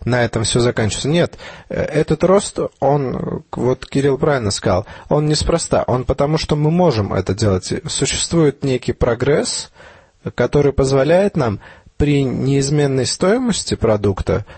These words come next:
делать продукт качественнее, там, мощнее, ну, как угодно, больше просто-напросто.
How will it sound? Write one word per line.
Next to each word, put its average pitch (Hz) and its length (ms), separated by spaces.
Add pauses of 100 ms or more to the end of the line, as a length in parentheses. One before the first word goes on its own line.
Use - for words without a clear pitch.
(120)
делать 165 340
продукт 135 460
качественнее, 92 920
там, 92 420 (100)
мощнее, 110 960
ну, 123 420 (120)
как 135 240
угодно, 104 240
больше 113 500
просто-напросто. 92 1000